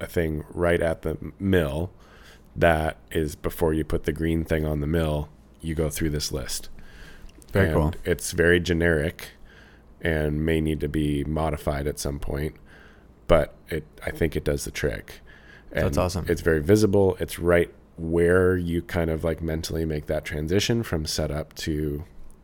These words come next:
Speaker 1: to let it rip and,
Speaker 2: Mm-hmm.
Speaker 1: and run with it. Um,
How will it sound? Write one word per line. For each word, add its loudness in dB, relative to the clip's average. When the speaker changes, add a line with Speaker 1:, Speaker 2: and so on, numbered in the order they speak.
Speaker 1:
to -6
let -4
it 0
rip -2
and, 2
Speaker 2:
Mm-hmm. 4
Speaker 1:
and -4
run -6
with -2
it. 2
Um, -2